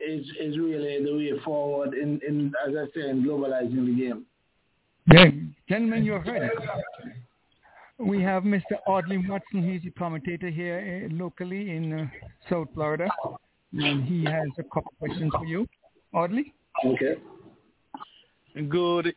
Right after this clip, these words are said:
Speaker 3: evening, sir. Uh, welcome
Speaker 1: Good
Speaker 3: to
Speaker 1: evening,
Speaker 3: the
Speaker 1: sir.
Speaker 3: I must say. Right.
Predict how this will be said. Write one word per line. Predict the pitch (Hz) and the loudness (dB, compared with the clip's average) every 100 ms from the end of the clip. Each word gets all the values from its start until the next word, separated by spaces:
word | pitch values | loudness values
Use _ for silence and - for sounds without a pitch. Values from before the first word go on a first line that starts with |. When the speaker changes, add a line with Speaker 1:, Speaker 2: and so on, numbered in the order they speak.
| 170 | -4
Speaker 3:
evening, | 185 180 170 170 175 175 170 160 - _ _ _ - _ | -4 -4 -6 -6 -6 -6 -10 -16 -20 _ _ _ -20 _
sir. | 196 165 - _ - - | 0 0 -2 _ -14 -12
Uh, | - 127 | -14 -12
welcome | 120 151 147 | -8 -8 -2
Speaker 1:
Good | 190 | 0
Speaker 3:
to | 196 | 0
Speaker 1:
evening, | 151 143 123 | -2 -2 -2
Speaker 3:
the | 123 | -2
Speaker 1:
sir. | 113 | -2
Speaker 3:
I | 110 | -2
must | 113 - | -6 -6
say. | 98 _ _ _ _ _ _ | -6 _ _ _ _ _ _
Right. | 131 117 | -6 -6